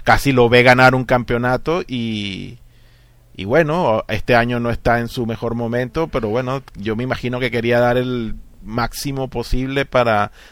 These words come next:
dejar un mejor sabor de boca a su, a sus compatriotas, pero, pero bueno,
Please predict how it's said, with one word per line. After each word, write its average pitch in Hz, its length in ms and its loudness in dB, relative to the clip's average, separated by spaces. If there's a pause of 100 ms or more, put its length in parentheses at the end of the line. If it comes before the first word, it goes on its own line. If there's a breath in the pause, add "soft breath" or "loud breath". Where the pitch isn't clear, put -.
dejar 117 220 -2
un 135 120 -4
mejor 131 260 -2
sabor 131 300 0
de 127 120 2
boca 127 360 4
a 127 60 2
su, 117 420 -6
a 104 60 -4
sus - 160 -10
compatriotas, 113 680 -4
pero, 98 440 -4
pero 69 120 -10
bueno, 107 300 -8